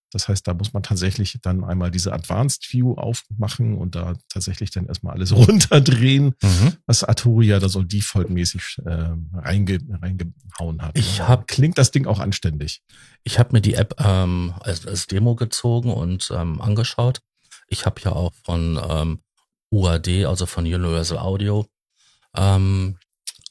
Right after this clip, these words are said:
Speaker 2: ähm, den Hall und auch
Speaker 1: Mhm.
Speaker 2: von anderen Herstellern.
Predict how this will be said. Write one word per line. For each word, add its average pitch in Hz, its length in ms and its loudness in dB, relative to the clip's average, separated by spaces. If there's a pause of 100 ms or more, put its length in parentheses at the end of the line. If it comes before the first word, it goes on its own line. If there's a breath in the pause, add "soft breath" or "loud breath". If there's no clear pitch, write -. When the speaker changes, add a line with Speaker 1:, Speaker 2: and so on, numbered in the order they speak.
(240)
Speaker 2:
ähm, 98 500 2
den 98 320 0 (380)
Hall 98 360 2 (440 soft breath)
und 110 220 4
auch 104 80 6
Speaker 1:
Mhm. 120 60 4
Speaker 2:
von 95 220 6
anderen 104 580 4
Herstellern. 95 720 2